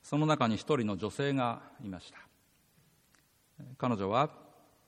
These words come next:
十二年間出血が止まらないという病に侵されていました。この病は単なる病ではありません。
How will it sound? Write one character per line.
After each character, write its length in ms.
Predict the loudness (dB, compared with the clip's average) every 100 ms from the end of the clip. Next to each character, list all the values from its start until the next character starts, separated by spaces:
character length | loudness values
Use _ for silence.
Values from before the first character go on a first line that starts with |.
| _ _ _
十 240 | -4 4 6
二 140 | 8
年 200 | 8 6
間 260 | 4 2 2
出 240 | 0 -6 -4
血 240 | -2 0 2
が 160 | 2
止 140 | 2 2
ま 140 | 4
ら 120 | 6
な 140 | 6 4
い 60 | 0 -8
と 80 | -2
い 100 | 0
う 80 | 2
病 340 | 4 2 0 -2
に 400 | -2 -2 -4 -12 -20 _ _ -12
侵 200 | -8 -6
さ 140 | -6
れ 100 | -8
て 480 | -4 -2 0 -4 -10
い 60 | -16
ま 100 | -16
し 120 | -16
た。 80 | -20 -20 _ _ _ _ _ _ -20 -20 _ _ _ _ _ _ _ -12
こ 120 | -2
の 80 | 2
病 300 | 4 8 8
は 100 | 8
単 220 | 6 4
な 100 | 6
る 80 | 6
病 400 | 4 4 2 -2 -8 -8
で 120 | -2
は 320 | 2 0 -2 -8
あ 60 | -10
り 100 | -6
ま 100 | -6
せ 140 | -6
ん。 120 | -8